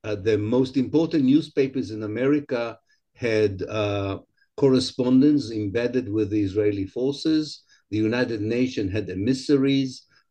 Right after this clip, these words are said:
uh, on the spot. Uh, the International Red Cross, uh, had its own delegates there. And in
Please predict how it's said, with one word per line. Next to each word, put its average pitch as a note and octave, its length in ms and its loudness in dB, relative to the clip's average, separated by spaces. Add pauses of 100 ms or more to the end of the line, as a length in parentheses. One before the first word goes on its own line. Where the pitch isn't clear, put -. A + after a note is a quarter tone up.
(120)
uh, A#2 220 -6
on B2 160 -2
the A2+ 100 -4
spot. A2+ 560 0
Uh, F#2+ 280 -4
the F#2+ 140 -4
International B2 520 -2
Red B2 320 2
Cross, D3 500 -2 (400)
uh, A#2 220 -2 (200)
had B2 240 -2
its - 240 -4
own A#2+ 240 0
delegates A#2 640 0 (120)
there. A#2 400 2 (300)
And B2+ 160 4
in - 60 0